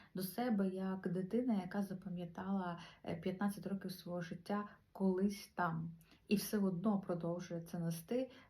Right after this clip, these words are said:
е, до сорока, там, шістдесяти років. І думає, що це так воно і є.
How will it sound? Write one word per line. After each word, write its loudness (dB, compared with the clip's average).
е, -2
до 2
сорока, -2
там, -2
шістдесяти -2
років. -2
І 0
думає, 4
що -4
це -4
так -4
воно -4
і -8
є. -2